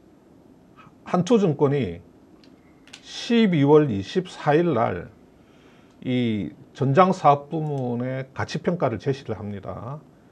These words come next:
어, 엘지 전자 목표 주가를 제시한 그 테이블에서 그 비에스 사업 가치 부분만 제가 따로 떼낸 겁니다.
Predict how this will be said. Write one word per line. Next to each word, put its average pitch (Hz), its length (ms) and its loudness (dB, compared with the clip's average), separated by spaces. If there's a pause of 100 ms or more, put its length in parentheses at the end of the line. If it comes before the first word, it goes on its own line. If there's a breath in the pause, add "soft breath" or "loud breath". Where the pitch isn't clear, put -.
(220 soft breath)
어, 113 240 -6
엘지 202 300 4
전자 151 360 4
목표 165 440 4
주가를 139 540 0
제시한 147 680 -2
그 139 160 -6
테이블에서 143 880 -2 (600 soft breath)
그 117 160 -4
비에스 202 440 8
사업 151 360 2
가치 113 240 -4
부분만 123 400 -4
제가 110 300 -6
따로 170 280 0
떼낸 202 320 0
겁니다. 113 340 -6